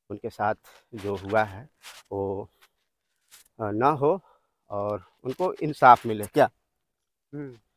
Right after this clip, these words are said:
Speaker 1: हम लोग सभी लोग मतलब, अ, उम्मीद लग, जगाए हुए थे कि, अ, बहुत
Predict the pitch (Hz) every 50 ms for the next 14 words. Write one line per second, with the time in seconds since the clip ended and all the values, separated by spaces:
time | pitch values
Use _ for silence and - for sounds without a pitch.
0 | _ _ _ _ - 104 107 110 104 - - 117 107 113 120 117 120 117 107 -
1 | _ _ _ _ _ _ _ - - _ 117 110 107 - _ _ _ _ _ _
2 | _ _ _ _ _ _ _ _ _ - 117 117 113 113 110 113 117 113 117 -
3 | - - 175 220 220 190 151 139 127 123 107 120 117 117 117 113 113 113 110 110
4 | 110 - - 113 107 - 117 110 107 104 - - _ _ _ _ _ _ _ -
5 | 104 104 107 101 - _ _ _ - 110 107 113